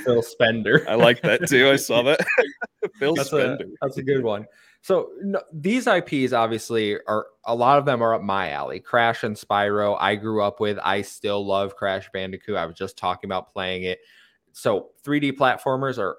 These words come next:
Speaker 1: up my alley. I'm all for it. I cannot wait to see what they do. And I'm right there with Ethan where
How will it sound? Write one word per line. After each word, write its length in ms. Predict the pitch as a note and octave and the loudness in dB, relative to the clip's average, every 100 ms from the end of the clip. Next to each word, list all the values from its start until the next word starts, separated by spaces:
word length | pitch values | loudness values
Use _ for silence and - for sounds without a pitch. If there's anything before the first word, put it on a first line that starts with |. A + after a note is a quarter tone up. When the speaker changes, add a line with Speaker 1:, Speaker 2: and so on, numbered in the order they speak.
| _ | _
Speaker 1:
up 160 | A#2 G#2 | -2 -2
my 260 | A2+ A2+ | -4 -4
alley. 440 | F#2+ G#2 G#2 G#2 G2 | -2 -2 -2 -4 -6
I'm 340 | F2 F#2+ G#2 G#2+ - | -4 -4 -4 -8 -2
all 280 | G2+ G#2 | 0 0
for 300 | G2+ G#2+ G2+ | -2 -4 -2
it. 100 | G2+ - | -2 -4
I 140 | F#2 | -6
cannot 380 | - G#2 F#2+ F#2 | -6 -6 -6 -2
wait 240 | G2 G#2 | -4 -4
to 80 | G2+ | -10
see 240 | - G#2+ F#2+ | -12 -8 -6
what 200 | G2 - | -6 -6
they 100 | G2 | -8
do. 360 | F#2+ G2+ G2+ - _ _ - | -6 -6 -8 -12 _ _ -8
And 240 | G2+ G2 - G2+ | -6 -6 -8 -8
I'm 180 | G#2 | -2
right 180 | A2+ A2+ | -2 0
there 160 | A#2+ A2+ | 0 0
with 300 | G#2 G2 F#2 _ | -2 -4 -8 _
Ethan 360 | A#2 G#2+ - G2+ | -10 -6 -6 -4
where 280 | G2 F#2+ | -2 -2